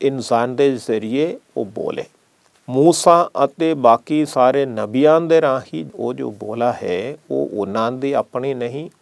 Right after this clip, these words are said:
ਉਹ ਪਰਮੇਸ਼ਵਰ ਦੀ ਗੱਲ ਹੈ। ਇਹ ਪਵਿੱਤਰ ਆਤਮਾ ਉਹਨਾਂ ਦੇ ਵਿੱਚ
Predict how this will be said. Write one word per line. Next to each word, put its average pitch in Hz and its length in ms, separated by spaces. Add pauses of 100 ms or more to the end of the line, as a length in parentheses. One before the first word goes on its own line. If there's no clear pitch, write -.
ਉਹ 131 120 (260)
ਪਰਮੇਸ਼ਵਰ 101 600
ਦੀ 110 220
ਗੱਲ - 280
ਹੈ। - 180 (340)
ਇਹ 139 100
ਪਵਿੱਤਰ 156 520
ਆਤਮਾ 156 560
ਉਹਨਾਂ 135 380
ਦੇ 123 180
ਵਿੱਚ 113 480